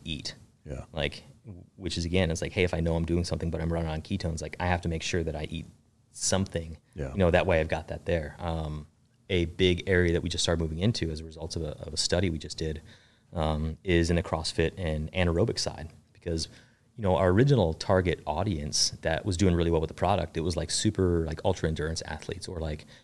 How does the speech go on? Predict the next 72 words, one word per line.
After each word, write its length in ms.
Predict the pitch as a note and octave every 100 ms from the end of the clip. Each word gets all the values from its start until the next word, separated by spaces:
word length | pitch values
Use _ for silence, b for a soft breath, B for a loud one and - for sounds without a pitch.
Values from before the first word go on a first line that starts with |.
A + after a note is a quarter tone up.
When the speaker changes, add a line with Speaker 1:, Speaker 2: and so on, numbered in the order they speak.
| b
Speaker 1:
there's, 160 | F#2+ F2+
like, 140 | E2
a 100 | D#2+
huge 380 | D#2 G#2 G#2 -
percentage 340 | F2+ F2 E2
of 80 | D#2+
the 60 | D#2
Tour 160 | -
de 60 | D2+
France 440 | - D#2+ - - -
riders 460 | D#2 D#2+ E2+ D#2 -
that 240 | D2 -
use 240 | F2 D#2+ -
ketones. 500 | F#2+ - - - - -
Um, 380 | F2+ D#2+ D2+ D#2 - b b _ _ -
unfortunately, 440 | - B2+ G2+ F2
guys 220 | E2 E2
don't 80 | E2+
like 140 | E2
talking 260 | - G2+ -
about 220 | C#2+ C2
it 40 | -
because 380 | - D#2 D#2 - -
it's, 220 | G2 - - - _ _
it's 100 | -
a 40 | E2+
blessing 340 | G2+ G#2 F#2+
and 80 | F#2+
a 40 | D#2+
curse. 260 | F2+ G2+
It's 100 | G2
like, 140 | F2 D#2+
it's 140 | -
great 240 | F#2+ G#2+
that 60 | -
your 100 | F2+
stuff's 260 | - E2+ -
so 160 | F2+
good 360 | F2 E2+ F#2 G2
that 180 | D#2+ - b b b _ F2
they 140 | F2+
don't 160 | F#2 F#2
wanna 160 | F2+
tell 240 | D#2+ - F2+
other 200 | D2+ F2
people 200 | G2+ F#2+
what 120 | F2+
they're 80 | E2+
using, 440 | D#2 F#2 A2+ B2+ - -
Speaker 2:
Yeah. 120 | D#2
Speaker 1:
but 80 | F#2
it 40 |
also 160 | F2+ -
sucks 460 | - - F2 -
because 200 | - F2+ E2+
then 100 | E2+
they 80 |
don't 100 | F2
promote 300 | - E2+ E2+
your 80 | F2+
stuff 320 | - E2+ F2
unless 200 | F2+ E2+
you 60 | F#2+
wanna 160 | E2+ D#2
pay 180 | E2+
'em 140 | E2+ F#2+
for 220 | G2 G#2+
it. 100 | -
So 160 | F#2 D#2
it's 140 | C#2
Speaker 2:
Yeah. 60 | D#2
Speaker 1:
like, 200 | D2+